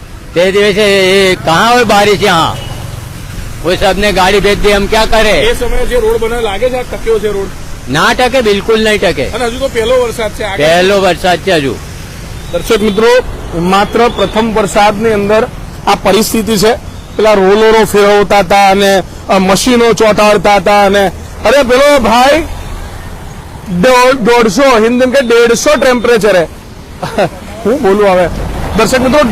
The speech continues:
Speaker 2: દેડસો ટેમ્પરેચર, એટલે કે દોઢસો ટેમ્પરેચરમાં આ રોડ આ રીતે હોય?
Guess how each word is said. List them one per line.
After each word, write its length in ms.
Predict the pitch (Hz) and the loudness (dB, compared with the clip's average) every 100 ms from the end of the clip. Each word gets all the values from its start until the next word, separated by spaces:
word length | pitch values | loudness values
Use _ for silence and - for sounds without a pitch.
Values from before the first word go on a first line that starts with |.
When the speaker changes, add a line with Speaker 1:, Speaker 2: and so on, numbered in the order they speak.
| 180 170 | 0 2
Speaker 2:
દેડસો 420 | 214 226 247 311 285 233 | 4 4 2 2 2 2
ટેમ્પરેચર, 500 | 233 202 208 202 190 | 0 2 0 2 2
એટલે 140 | 247 | 2
કે 80 | 269 | 2
દોઢસો 380 | 247 208 208 269 254 | 2 2 4 2 2
ટેમ્પરેચરમાં 720 | 247 247 254 254 247 254 277 285 - - - | 2 2 2 2 2 2 2 0 -6 -10 -2
આ 60 | 220 | 2
રોડ 200 | 233 254 | 4 4
આ 100 | 254 | 4
રીતે 260 | 302 294 269 | 2 2 2
હોય? 160 | 285 | 2